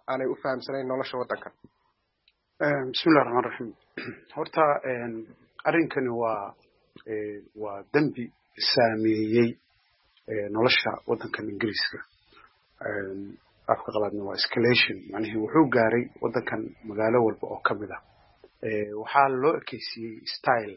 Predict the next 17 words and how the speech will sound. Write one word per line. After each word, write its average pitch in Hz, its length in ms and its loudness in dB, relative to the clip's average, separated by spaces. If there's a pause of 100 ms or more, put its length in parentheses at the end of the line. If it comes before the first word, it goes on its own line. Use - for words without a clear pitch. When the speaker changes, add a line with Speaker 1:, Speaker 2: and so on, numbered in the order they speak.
Speaker 2:
ama 101 320 -16
qaab 117 320 -2 (480)
soo 120 340 2
kordhay - 420 -2 (300)
ama, 98 420 -6 (460)
eh, 98 500 -10
mujtamaca, 107 640 0 (320)
eh, - 300 -8
in 117 140 2
uu, 101 440 -6 (600)
eh, 95 200 -12
dhalinyarada 110 500 0
ah - 240 -4
ay 92 180 -10
isu - 240 -2
qaataan - 380 -4
tooriyo. 101 440 -10